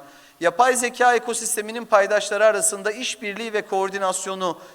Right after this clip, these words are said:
güçlendirmek üzere tübitak bünyesinde yapay zeka enstitümüzü kurduk. tübitak yapay zeka ekosistem çağrılarıyla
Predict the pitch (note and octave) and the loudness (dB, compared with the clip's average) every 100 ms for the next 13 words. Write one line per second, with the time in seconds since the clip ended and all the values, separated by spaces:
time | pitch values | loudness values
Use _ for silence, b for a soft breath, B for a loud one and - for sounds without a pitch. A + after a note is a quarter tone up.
0 | _ F3 - A#3 G#3+ G#3+ A3+ A#3+ A3 F3+ | _ -8 -2 2 2 2 -6 -6 -6 -8
1 | D3 F#3 A3+ A3 B B _ - A#3 C#4+ | -2 0 0 -2 B B _ -12 -10 0
2 | A#3+ G#3+ G#3 G3 F3+ - F3 F3 G#3+ A#3+ | 0 0 -4 -6 -4 -4 -4 0 2 2
3 | - F#3+ F#3 G3 B3 A3+ F#3+ - A3 G3 | -2 -2 0 2 2 2 -2 0 0 2
4 | - - F3+ D#3+ D#3 D3 A#2+ - _ _ | -4 -8 -10 -8 -10 -12 -12 -16 _ _
5 | b b b b _ B3 D4 C#4+ C4 A#3 | b b b b _ -10 -2 0 0 0
6 | A3+ B3+ B3+ A3 A3 B3 A#3+ A#3+ A3 G#3 | 4 4 4 0 0 2 2 0 -6 -4
7 | - A#3+ A#3 G#3 F#3+ F#3+ F#3+ G3+ E3 C#3+ | 0 0 2 4 4 2 -2 0 2 2
8 | - B | 0 B